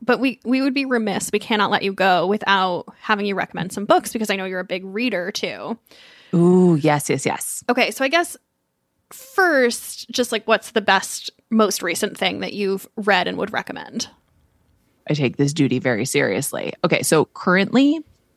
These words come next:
Speaker 2: I am reading the Rob Delaney book, A Heart That Works,
Speaker 1: Mm-hmm.
Speaker 2: which is also a grief memoir about his son dying of a brain tumor. I'm reviewing it for the Washington Post, which I have to <laughs> t-, write down and do this week. <laughs>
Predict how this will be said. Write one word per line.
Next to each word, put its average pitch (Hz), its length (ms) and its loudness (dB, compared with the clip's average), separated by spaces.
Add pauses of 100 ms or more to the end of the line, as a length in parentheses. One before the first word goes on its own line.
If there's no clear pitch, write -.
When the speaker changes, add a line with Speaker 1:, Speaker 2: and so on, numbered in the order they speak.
Speaker 2:
I 170 80 0
am 180 180 2
reading 151 420 -2
the 151 120 -6
Rob 147 260 0
Delaney 143 420 -2
book, 165 240 -4
A 156 80 0
Heart 143 260 -4
That - 180 -4
Works, 131 440 -4
Speaker 1:
Mm-hmm. 240 360 -4
Speaker 2:
which 156 160 -2
is 151 420 0 (360)
also 165 340 0
a 202 40 0
grief 196 360 -2
memoir 147 540 2
about 147 220 0
his 139 160 -6
son 135 280 -2
dying 165 280 0
of 170 160 -4
a 180 60 4
brain 175 300 0
tumor. 185 480 0
I'm 151 120 -2
reviewing 139 380 -2
it - 100 -6
for 147 120 -6
the 147 80 0
Washington 135 500 -4
Post, 180 320 2
which 143 120 -8
I 131 60 -4
have 127 140 -6
to 127 120 -6
<laughs> - 20 -4
t-, - 180 -6
write 151 220 4
down 117 220 4
and 123 100 -2
do 113 120 2
this - 240 -2
week. - 420 0
<laughs> - 40 -2